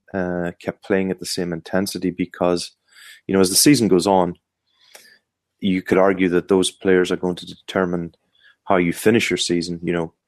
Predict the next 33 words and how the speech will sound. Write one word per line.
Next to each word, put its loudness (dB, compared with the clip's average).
un-, 0
you -2
know, 2
God 2
forbid 0
you -2
get 2
an -2
injury 0
to -4
a -2
key -4
player, 2
or 6
as 4
games 0
continue -4
and, -6
um, -6
you -4
know, -4
late 6
in -2
the 0
fourth 0
quarter 2
and -2
you, -8
you -2
have -2
to -4
rely 4
on, 0